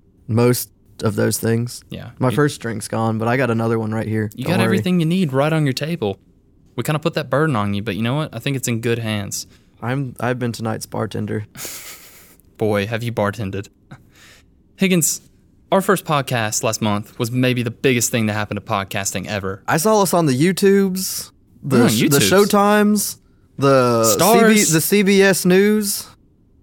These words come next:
Speaker 2: That poster behind the dumpster,
Speaker 1: Yeah,
Speaker 2: the local
Speaker 1: that one.
Speaker 2: Walmart.
Speaker 1: Where I play dice with my friends.
Speaker 2: Yeah, you peed on the wall right in front of it.
Speaker 1: Only in, like,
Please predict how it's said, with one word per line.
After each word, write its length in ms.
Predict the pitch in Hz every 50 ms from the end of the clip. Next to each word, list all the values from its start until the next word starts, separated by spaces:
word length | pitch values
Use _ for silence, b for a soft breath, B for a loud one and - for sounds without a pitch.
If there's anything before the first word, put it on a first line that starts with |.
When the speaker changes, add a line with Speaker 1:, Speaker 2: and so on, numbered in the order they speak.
| _ _ _ _ _ _ _ _ _
Speaker 2:
That 140 | - 135 131
poster 320 | - 156 185 190 - - 175
behind 260 | 151 143 160 143 117
the 60 | 117
dumpster, 520 | - 123 151 190 190 - - 202 202 208
Speaker 1:
Yeah, 120 | 202 151 123
Speaker 2:
the 60 | 123
local 120 | 131 147
Speaker 1:
that 180 | - 143 165 -
one. 200 | - 147 190 208
Speaker 2:
Walmart. 320 | 214 226 233 220 - - - _ _ _ _ _ _ _ _ _
Speaker 1:
Where 160 | - 139 147
I 220 | 143 139 131 127 120 - - _ _ _ _ _ _ _ _
play 180 | - 151 143 135
dice 340 | 120 131 135 135 131 - -
with 140 | 120 117 -
my 140 | 120 117
friends. 420 | - - 131 131 117 107 - - -
Speaker 2:
Yeah, 220 | 247 196 123 110 110 -
you 100 | 135 131
peed 180 | - 170 156
on 120 | 147 139 131
the 60 | 135
wall 300 | 156 175 147 104 98 - -
right 80 | - 117
in 60 | 113
front 200 | - - 165 123
of 60 | 107
it. 160 | 101 - - _ _ _ _ _ _ -
Speaker 1:
Only 280 | 135 175 202 202 180 160
in, 160 | 147 135 123
like, 300 | 117 117 113 113 -